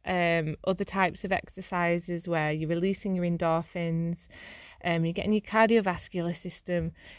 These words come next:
you know, raring up. And it also, because it's so low impact and it's something that you don't really have to focus on, you can just do it. It allows you then just to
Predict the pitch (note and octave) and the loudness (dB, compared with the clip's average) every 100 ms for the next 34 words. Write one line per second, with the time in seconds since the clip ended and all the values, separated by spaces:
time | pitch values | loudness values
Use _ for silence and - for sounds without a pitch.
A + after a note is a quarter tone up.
0 | - F#3+ F3 E3+ E3 - F3 F3 F3+ E3 | -10 -2 2 2 2 2 4 6 4 4
1 | D3 E3+ - E3 E3 E3+ - - - _ | 2 2 -2 -2 -2 -2 -8 -20 -20 _
2 | _ _ - G3+ G3 B3+ - G#3 F#3 F3+ | _ _ -2 6 6 6 4 4 4 2
3 | G#3 A3+ B3+ - - G#3+ G#3 G3+ G3 G3 | -4 -2 -2 -2 2 4 6 4 4 0
4 | - G#3 B3 - - F#3 F#3 F3+ - - | 2 0 0 -6 -8 -2 -2 -2 -6 -6
5 | G3 - G3+ F#3+ G#3 F#3+ F#3+ G3 F3+ E3+ | -6 -2 -4 0 0 0 2 0 2 2
6 | F#3+ F#3+ - G#3 - G3 D#3+ F3 G3 G#3 | 4 2 0 -4 -6 -6 -2 -2 -4 -2
7 | G3 G3 F#3 F#3+ E3+ - F#3 - - E3 | 2 2 0 0 -2 -2 -4 -6 -2 4
8 | D#3+ A3 - _ _ _ _ _ _ _ | 6 6 4 _ _ _ _ _ _ _
9 | - _ _ - A3+ A#3 A3 G#3 A3 A3+ | -20 _ _ 0 2 6 8 8 6 4
10 | G3 G3 G3+ G3+ - - F#3 | 6 6 2 -2 -6 -2 -2